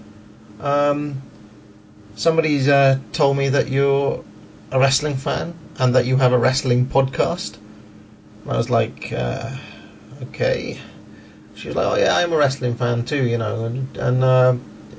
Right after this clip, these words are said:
it was just a very weird moment. Um, and, uh, I said, you know, "Well, I, I mainly watch older stuff." Um, and she said, "Oh, well, who's your favourite wrestler?" And I said, "Well,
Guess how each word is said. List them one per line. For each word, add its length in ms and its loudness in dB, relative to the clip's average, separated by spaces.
it 60 -6
was 80 -4
just 240 -2
a 40 -4
very 280 6
weird 380 0
moment. 440 -4
Um, 420 0
and, 300 0
uh, 380 6
I 100 -2
said, 380 2
you 120 -2
know, 280 -4
"Well, 260 -2
I, 140 -2
I 80 -2
mainly 400 2
watch 220 -4
older 280 0
stuff." 520 -6
Um, 560 0
and 140 0
she 80 -6
said, 220 2
"Oh, 160 4
well, 280 2
who's 300 -2
your 100 -2
favourite 280 0
wrestler?" 400 0
And 160 -6
I 40 -4
said, 280 -2
"Well, 320 -2